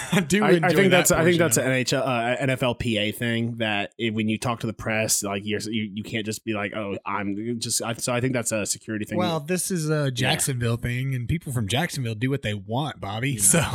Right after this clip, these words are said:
Speaker 1: <laughs> no, hey, that's, I mean, I do,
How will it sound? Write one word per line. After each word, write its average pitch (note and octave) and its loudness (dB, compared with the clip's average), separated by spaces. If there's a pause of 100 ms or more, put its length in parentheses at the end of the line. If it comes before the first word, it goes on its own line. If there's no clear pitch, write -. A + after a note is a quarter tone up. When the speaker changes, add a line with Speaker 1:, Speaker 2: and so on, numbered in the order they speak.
(380)
Speaker 1:
<laughs> - -20
no, E3 2
hey, D#3+ 2
that's, D#3 -4
I D#3+ -4
mean, E3 2
I G3+ -2
do, E3 -4